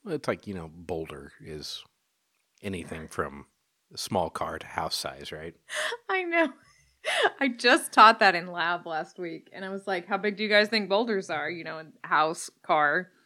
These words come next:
Speaker 2: whatever. And I'm like, "It's actually, like, this big." <laughs> Like, it's like a
Speaker 1: Right.
Speaker 2: textbook.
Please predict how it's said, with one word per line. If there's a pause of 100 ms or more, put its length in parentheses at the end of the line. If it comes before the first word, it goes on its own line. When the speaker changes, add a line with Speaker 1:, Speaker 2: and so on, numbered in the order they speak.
(220)
Speaker 2:
whatever.
And
I'm
like,
"It's (420)
actually, (240)
like,
this
big."
<laughs> (280)
Like,
it's
like
a
Speaker 1:
Right. (140)
Speaker 2:
textbook.